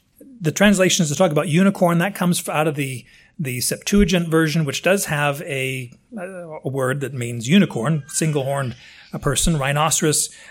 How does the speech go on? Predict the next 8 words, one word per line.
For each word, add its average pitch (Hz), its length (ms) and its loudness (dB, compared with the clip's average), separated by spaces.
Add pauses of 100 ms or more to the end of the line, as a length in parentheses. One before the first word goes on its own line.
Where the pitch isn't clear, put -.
(120)
also 147 300 0
comes 139 260 -2
from, 143 340 -4
from 127 420 -8 (120)
ancient 147 340 -2
Greek, 147 280 -4
but 120 100 -4
it's, 151 280 -8